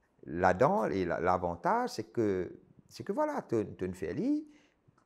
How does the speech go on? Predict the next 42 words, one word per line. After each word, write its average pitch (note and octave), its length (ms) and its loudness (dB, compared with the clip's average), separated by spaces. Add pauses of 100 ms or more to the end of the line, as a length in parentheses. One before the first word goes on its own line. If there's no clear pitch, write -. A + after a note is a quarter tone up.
(140)
tu G2 100 -4
gagnes E2+ 200 -4
coup, C#4 500 0 (420)
et E2+ 680 -2
tu G2+ 100 -2
n'habitué, G#3 720 0
les G2+ 200 -6
font G2+ 220 0
partie. F2 480 -4 (640)
C'est, - 380 -6
c'est B2 140 -4
plutôt A3+ 320 -2
toi F#3 380 0
et G#2 80 -6
toi, G2 280 0
là. - 220 -8 (1800)
Toi D#3+ 160 6
et - 80 0
toi, - 240 0
tous G#2+ 80 2
les G2 160 -2
coups, - 320 4 (400)
tu G2+ 100 -4
ne G2+ 60 -4
fais G2+ 200 0
le F#2 120 -2
sport, - 580 0 (680)
mais F3 300 6
il F#3 100 2
y F#3 80 8
a, - 60 4
ce - 120 -8
qui D#3 140 -4
me D#3 80 0
content D3+ 340 -2
encore D3 240 0
avec C#3 220 -2
le B2+ 80 -4
Muay G#2 180 -4
Thai, F#3 160 -4
c'est C#3+ 160 -8
que B2+ 300 -4